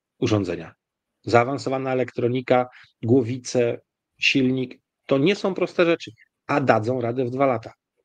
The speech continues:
Tego mi u nas brakuje. Przejdźmy, przejdźmy dalej. Zresztą, gdyby ktoś chciał się dowiedzieć czegoś więcej w temacie w-, tak zwanej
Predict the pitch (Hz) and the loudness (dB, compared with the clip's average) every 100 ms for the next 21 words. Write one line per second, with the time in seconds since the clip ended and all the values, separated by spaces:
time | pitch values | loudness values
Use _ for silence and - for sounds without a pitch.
0 | _ _ _ _ _ _ _ _ _ _ | _ _ _ _ _ _ _ _ _ _
1 | _ _ 156 160 156 135 123 101 107 - | _ _ 0 2 0 0 -2 -4 -6 -8
2 | 85 - _ _ - - - _ _ _ | -14 -18 _ _ -20 -20 -20 _ _ _
3 | _ _ _ _ _ _ _ - 202 196 | _ _ _ _ _ _ _ -2 2 2
4 | 160 156 147 - - - - - - 147 | 2 0 -2 -6 -10 -12 -12 -8 0 2
5 | 131 127 110 87 - - - - _ _ | 2 -2 -4 -4 -6 -14 -18 -20 _ _
6 | _ _ _ _ _ _ _ - - 117 | _ _ _ _ _ _ _ -8 -2 -2
7 | 113 - 127 139 143 156 - 143 147 143 | -4 -10 4 4 4 0 0 -2 0 0
8 | 143 143 123 139 120 147 143 131 - 127 | 0 -4 -4 -4 -2 -2 -2 -4 -4 -4
9 | 127 - 123 123 120 117 123 - _ - | -2 0 0 0 -2 -4 -8 -12 _ -6
10 | 127 113 - - _ 143 135 120 151 135 | -4 -4 -10 -20 _ 0 0 -4 -6 -4
11 | 113 107 | -6 -8